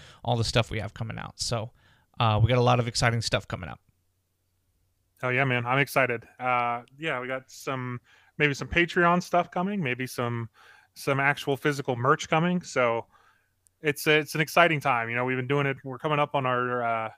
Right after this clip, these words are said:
Speaker 2: hundredth episode, so it's time to really start, uh, getting the wheels turning on this thing.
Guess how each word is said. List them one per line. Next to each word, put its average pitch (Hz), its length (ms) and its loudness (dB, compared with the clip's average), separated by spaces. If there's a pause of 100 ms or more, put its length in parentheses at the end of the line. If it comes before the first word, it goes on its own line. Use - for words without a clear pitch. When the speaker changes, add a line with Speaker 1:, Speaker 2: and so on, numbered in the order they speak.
(120)
Speaker 2:
hundredth 143 280 0
episode, 143 520 0
so 127 160 -6
it's 117 140 -8
time 123 220 -2
to 120 80 -6
really 120 220 -6
start, 117 360 -4 (120)
uh, 117 260 -4 (840)
getting 143 200 4
the 143 80 2
wheels 139 260 2
turning 127 320 -2
on 110 140 -4
this 110 180 -10
thing. 110 280 -10